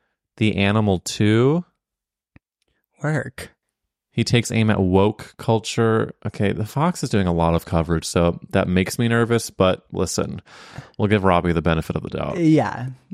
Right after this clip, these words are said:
Speaker 2: Well, we're hoping. We're hoping for you.
Speaker 1: Well, now I'm curious about if you were gonna give an answer for character actresses in today's age, was that you
Speaker 2: Mm.
Speaker 1: leaning towards Jennifer Kuhl, or was it going elsewhere?
Speaker 2: I was gonna say,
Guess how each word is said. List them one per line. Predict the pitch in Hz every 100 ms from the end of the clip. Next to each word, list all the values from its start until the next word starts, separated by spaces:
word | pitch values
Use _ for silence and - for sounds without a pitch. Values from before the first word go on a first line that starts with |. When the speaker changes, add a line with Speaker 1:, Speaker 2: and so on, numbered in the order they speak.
| 156
Speaker 2:
Well, | 156 - -
we're | 165
hoping. | 160 117 - - 139
We're | 139
hoping | 127 - 101
for | -
you. | 87 - - _ _ - -
Speaker 1:
Well, | 147
now | 165 190
I'm | 247
curious | - 180 175
about | 175 156 151
if | - 139 -
you | 147
were | 147 147 147
gonna | 147 139
give | 131 135 120
an | 127 120
answer | 117 113 110 120
for | 113 - 110 107 104 98 - _ _ _ _ _ _
character | - 123 117
actresses | 113 110 117 113 101 -
in | 110
today's | - 101 95 98
age, | 107 107 90 - - -
was | 101 104
that | 104 104 101
you | 101
Speaker 2:
Mm. | 98
Speaker 1:
leaning | 95 92
towards | - 101 92 90 87 - -
Jennifer | 107 107 95 98
Kuhl, | - 104 107 160 196
or | 101
was | 104 95
it |
going | 92 90
elsewhere? | 104 120 - - 110 -
Speaker 2:
I | 185 240
was | 277
gonna | 277 269
say, | - 175 143 123 123 123